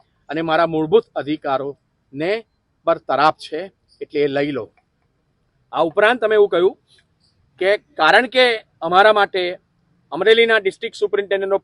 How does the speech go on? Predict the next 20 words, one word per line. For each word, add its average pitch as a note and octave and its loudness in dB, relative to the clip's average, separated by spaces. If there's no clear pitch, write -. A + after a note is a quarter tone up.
police F3+ -4
સંજય, F3+ -2
આ E3 -6
ભાઈ E3+ 0
એ G3 2
મૂળ, B3 0
મૂળ A3+ 0
અને A3+ 0
મુખ્ય G#3+ -2
આરોપી F3+ 2
છે, C#3+ -12
એના G3 2
સિવાય, F#3 2
એના G3+ 0
સિવાય G3 0
સાયબર G3+ 2
સેલ, A#3+ -2
એસ F3+ 0
ઓ A3+ 8
જી, B3+ -6